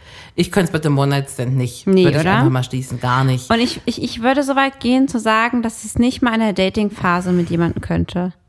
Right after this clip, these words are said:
Speaker 1: Boah, nee.
Speaker 2: Ich glaube, da muss bei mir schon wirklich, also
Speaker 1: Mehr
Speaker 2: ich
Speaker 1: als
Speaker 2: hab
Speaker 1: Beziehung, mehr als ich liebe dich.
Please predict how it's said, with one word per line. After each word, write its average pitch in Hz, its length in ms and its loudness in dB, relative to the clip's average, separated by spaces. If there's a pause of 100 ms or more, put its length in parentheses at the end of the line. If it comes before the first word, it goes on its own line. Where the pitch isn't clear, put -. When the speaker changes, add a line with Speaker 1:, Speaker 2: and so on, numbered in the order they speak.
(1300)
Speaker 1:
Boah, - 220 -8 (140)
nee. - 1800 -14
Speaker 2:
Ich - 120 -6
glaube, 294 320 4
da 277 120 2
muss 247 200 0
bei 226 140 2
mir 240 220 4
schon 220 240 -2
wirklich, 208 600 -2
also 196 140 2
Speaker 1:
Mehr 165 140 4
Speaker 2:
ich 160 40 2
Speaker 1:
als - 100 2 (100)
Speaker 2:
hab - 40 -8
Speaker 1:
Beziehung, 156 480 0
mehr 165 220 2
als 165 220 0
ich 156 120 -4
liebe 160 280 0
dich. 127 420 -6